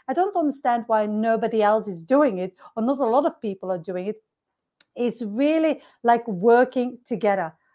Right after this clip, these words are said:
I'm not an expert in every single industry, nor do I need to be. You are. And when clients come to me, uh, they don't expect me to be the industry expert of what,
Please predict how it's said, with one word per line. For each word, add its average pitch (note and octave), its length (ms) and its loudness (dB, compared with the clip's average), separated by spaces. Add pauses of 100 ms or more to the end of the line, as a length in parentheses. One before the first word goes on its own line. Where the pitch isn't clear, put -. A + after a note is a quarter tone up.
I'm A4 180 8
not G4 180 0
an G3+ 80 -6
expert G3 480 -2
in G3 240 -6
every G#3+ 220 -4
single G3+ 320 -6
industry, G#3 500 -4
nor C4 280 2
do D#4 140 -4
I D4 120 2
need B3+ 460 0
to C#4+ 100 -8
be. F3+ 380 -4 (420)
You C4 460 6
are. D#3+ 300 0 (360)
And C4 260 6
when B3 160 0
clients F4 540 0
come C4 400 -2
to A3 80 -10
me, G3+ 340 -4 (220)
uh, A3+ 320 6 (120)
they F#4 160 8
don't A#4 240 0
expect - 560 -4
me A#3+ 200 0
to A3 120 -10
be G3 160 -2
the G#3 160 -6
industry F#3+ 480 -8
expert G#3 600 0
of F#3 300 -2
what, F#3+ 340 -4